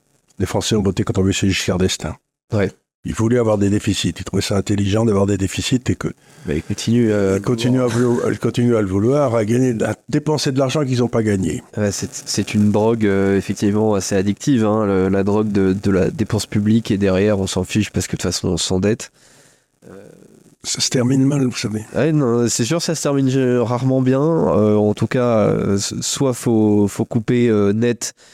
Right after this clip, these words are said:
Speaker 2: euh, et pas que dans le gras, et parfois ça fait, ça fait très mal.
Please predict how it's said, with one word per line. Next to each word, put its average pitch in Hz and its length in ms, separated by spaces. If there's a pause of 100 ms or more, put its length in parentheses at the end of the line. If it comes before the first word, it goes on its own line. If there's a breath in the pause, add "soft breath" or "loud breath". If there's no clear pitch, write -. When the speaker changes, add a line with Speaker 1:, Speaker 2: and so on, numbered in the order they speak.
(260 soft breath)
Speaker 2:
euh, 196 380
et 196 80
pas 123 160
que 139 100
dans 120 160
le 123 60
gras, 117 420
et 101 300
parfois 98 320
ça 98 160
fait, 98 320
ça 98 100
fait 92 140
très - 160
mal. 110 320